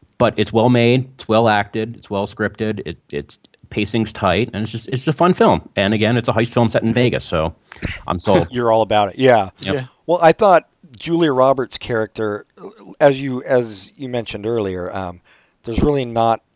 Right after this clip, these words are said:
Speaker 2: anything there, and, and she, she read the lines as kind of a hard ass, and, but it, it didn't work for me, and I think that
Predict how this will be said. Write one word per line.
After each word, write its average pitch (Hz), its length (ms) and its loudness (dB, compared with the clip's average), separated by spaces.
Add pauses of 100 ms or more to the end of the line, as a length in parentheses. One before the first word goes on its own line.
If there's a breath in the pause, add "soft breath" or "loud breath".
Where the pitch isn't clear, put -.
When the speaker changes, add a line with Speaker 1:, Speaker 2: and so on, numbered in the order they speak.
(140)
Speaker 2:
anything 104 520 -10
there, 95 380 0
and, 101 320 -8 (1160 soft breath)
and 127 180 -6
she, 117 140 -10 (200)
she 123 280 -6
read 139 280 2
the 160 80 4
lines 131 380 0
as 110 140 -8 (180)
kind 143 340 -6
of 120 80 -2
a 113 80 2
hard 127 340 0
ass, 127 360 0
and, 101 340 -8 (260)
but 117 120 -2
it, 107 160 -6
it 123 160 -6
didn't 139 220 -4
work 131 220 -4
for 139 160 -8
me, 127 200 -6
and 117 120 -2
I 117 100 2
think 131 260 -10
that 120 160 0